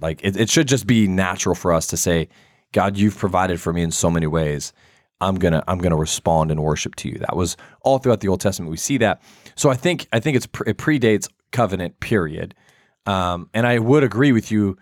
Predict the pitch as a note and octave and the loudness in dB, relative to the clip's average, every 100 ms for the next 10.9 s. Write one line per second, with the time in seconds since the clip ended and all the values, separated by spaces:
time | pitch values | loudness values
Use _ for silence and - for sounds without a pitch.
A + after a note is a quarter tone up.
0 | _ _ _ - F#2+ E2+ E2 - G2+ F#2+ | _ _ _ -2 0 0 -2 -4 -4 -4
1 | - G2+ G#2 F#2 F2+ F#2+ G2+ G#2+ C#2+ - | -2 0 2 2 2 2 2 0 0 0
2 | G2 G#2+ F#2+ F2+ - F2 F#2 F2+ F2 - | 0 0 -2 -2 -2 2 2 2 0 0
3 | E2 - E2 E2 D#2+ D#2+ D#2+ D#2+ - D#2+ | 0 0 0 0 -2 0 2 0 -2 -4
4 | E2+ E2+ E2+ D#2 D#2+ D#2+ D#2 D#2 D#2 D#2 | 0 0 2 0 2 2 0 0 0 -2
5 | - D2+ D2+ D2+ D2 D2+ - E2 D#2+ - | -2 -4 -4 -4 -4 -6 -6 -8 -10 -12
6 | - - - _ F#2+ E2+ D#2+ G2+ G#2 A2 | -20 -20 -20 _ -4 -2 0 0 2 2
7 | G#2+ A2 A2 G2 F2+ _ G2+ G2+ F#2+ F2+ | 2 2 2 0 0 _ -2 2 2 0
8 | E2 - - E2+ D#2 F2 D#2+ G#2 G2 F#2 | -2 -6 -8 -10 -6 -6 0 0 2 0
9 | F#2 F2 F#2+ G2 F#2+ F#2 D#2+ F2+ G2+ G2 | 0 0 0 0 0 0 -2 -2 0 2
10 | F2+ E2+ E2 F2 D#2+ D#2 D#2 D2+ | 0 -2 -2 -4 -4 -6 -6 -4